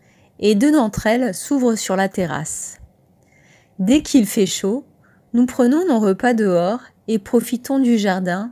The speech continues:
et du soleil. Et l'été, mon mari y installe une grande piscine amovible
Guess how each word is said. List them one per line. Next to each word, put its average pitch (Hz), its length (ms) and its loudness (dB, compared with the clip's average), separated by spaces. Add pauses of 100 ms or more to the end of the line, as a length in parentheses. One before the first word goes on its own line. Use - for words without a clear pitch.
(140)
et 214 140 0
du 214 160 0
soleil. 165 540 -4 (1120)
Et 330 120 2
l'été, 240 520 2 (500)
mon 254 140 2
mari 247 340 4
y 240 200 2
installe 220 640 -2
une 202 200 -2
grande 269 360 0
piscine - 440 -2
amovible 202 680 0